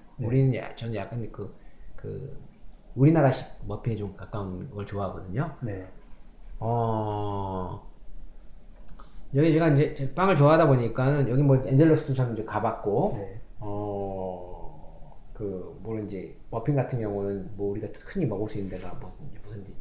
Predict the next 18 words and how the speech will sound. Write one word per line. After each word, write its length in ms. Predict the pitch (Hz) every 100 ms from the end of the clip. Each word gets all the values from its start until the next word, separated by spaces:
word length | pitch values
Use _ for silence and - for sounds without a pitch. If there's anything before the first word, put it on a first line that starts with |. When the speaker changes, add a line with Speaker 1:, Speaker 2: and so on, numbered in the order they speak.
| - - - -
Speaker 2:
뭐 300 | - - - - -
그냥 240 | 104 92 92
스토어에서 360 | - 160 135
파는 220 | - 165
거 60 | 139
말고 640 | 87 95 104 131 - - - - - - -
대표적으로 340 | 101 127 113
파는 160 | 123 113
데가 140 | 98
이제 100 | 98 -
티머튼이 460 | 160 156 139 110 92
있고, 540 | - 160 - - - - - -
그 80 | 104
다음에 300 | 101 101 98
이제 680 | 95 92 85 82 80 82 - - - - - -
그, 600 | - 92 85 85 82 67 - - - - - - - - - - - - - -
어, 440 | 90 - - - - - - - - - - - - - - - - -
맥, 240 | 98 -